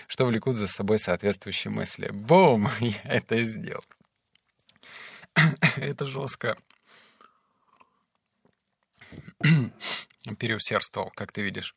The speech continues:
<laughs> А, давай ещё раз. Мысли, действия, синхрон.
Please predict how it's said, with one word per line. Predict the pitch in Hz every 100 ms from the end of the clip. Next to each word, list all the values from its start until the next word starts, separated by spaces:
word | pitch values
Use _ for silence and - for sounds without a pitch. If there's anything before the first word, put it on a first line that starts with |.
| -
<laughs> | 120 - _ - - - - - -
А, | 120 110 107 104 - _ _ _ _ _ _ _ _ _ -
давай | 110 117
ещё | 113 123
раз. | 107 - - _ _ _ _ _ _ _ - - _ -
Мысли, | 123 156 165 127 98 95
действия, | 104 113 139 - 101 95 - _
синхрон. | - - 110 - 104 92